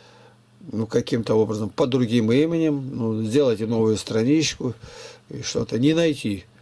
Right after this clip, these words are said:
Где я найду шесть тысяч? Еще ради я буду сидеть. Это не один день надо искать. Тем более непонятная фамилия, сказано, цифровое какое-то еще. Ну, то есть не выполнил.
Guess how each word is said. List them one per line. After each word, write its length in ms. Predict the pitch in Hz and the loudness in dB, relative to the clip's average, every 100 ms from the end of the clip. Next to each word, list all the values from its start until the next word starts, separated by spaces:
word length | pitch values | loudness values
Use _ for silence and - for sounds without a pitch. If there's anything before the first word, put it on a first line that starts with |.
| - | -18
Где 240 | - 120 156 | -8 0 2
я 80 | 127 | 2
найду 280 | 120 107 101 | 0 0 -2
шесть 280 | - 120 | 0 0
тысяч? 360 | - 110 110 - | 0 -2 -4 -4
Еще 300 | 110 - 135 | -2 0 2
ради 180 | 120 104 | 2 2
я 80 | 107 | 0
буду 220 | 104 107 | -2 -6
сидеть. 440 | - 113 104 98 | -4 -4 -4 -4
Это 280 | - 113 101 - - - - - - | -8 -8 -10 -12 -18 -16 -18 -18 -2
не 100 | 123 | 2
один 300 | 127 135 127 | 4 4 6
день 180 | 127 110 | 4 4
надо 260 | 110 107 | 0 0
искать. 480 | 107 - 110 101 - - - _ - _ | 0 -2 -4 -6 -8 -20 -20 _ -20 _
Тем 140 | 131 | -10
более 380 | 113 110 104 98 90 - - - - | -2 0 0 -4 -10 -20 -20 -20 -10
непонятная 800 | 107 101 110 110 110 - 92 - | -10 -2 0 2 0 -2 -10 -10
фамилия, 600 | - 101 131 160 139 120 | -4 0 2 4 2 0
сказано, 560 | 110 - 120 110 120 - - - | -4 -4 0 0 -2 -10 -14 -6
цифровое 720 | 120 - 110 104 127 170 156 | -4 0 0 2 4 4 2
какое-то 580 | - 123 - 110 104 - | 0 -4 0 0 0 -6
еще. 340 | 98 - - 92 - - - - - - - _ _ - | -8 -8 -10 -14 -18 -20 -20 -20 -20 -20 -20 _ _ -14
Ну, 180 | - 151 | -12 -10
то 180 | - - | -6 -4
есть 200 | 110 - | -4 -6
не 160 | 117 | -4
выполнил. 640 | 117 113 104 - 98 90 | -2 -2 -4 -8 -8 -10